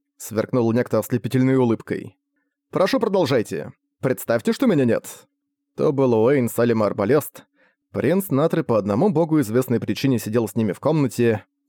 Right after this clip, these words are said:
заставляя Деметрио и его вассалов задаваться вопросом, почему он здесь. Впрочем, Уэйн всецело разделял их смущение.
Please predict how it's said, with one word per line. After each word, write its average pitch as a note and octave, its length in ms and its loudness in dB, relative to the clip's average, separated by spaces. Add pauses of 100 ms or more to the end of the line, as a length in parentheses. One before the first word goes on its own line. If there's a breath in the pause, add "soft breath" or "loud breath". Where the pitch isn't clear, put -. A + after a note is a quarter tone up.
(180)
заставляя A#2+ 640 0
Деметрио B2+ 480 0
и A#2 60 2
его A#2+ 180 2
вассалов A#2 460 0
задаваться A2 420 -2
вопросом, B2 600 0 (320)
почему B2 540 0
он A#2 300 0
здесь. G#2 560 -6 (760)
Впрочем, D#3+ 480 -2
Уэйн C3+ 240 2
всецело A#2 500 -2
разделял G#2+ 420 0
их A2 80 -2
смущение. G#2 760 -2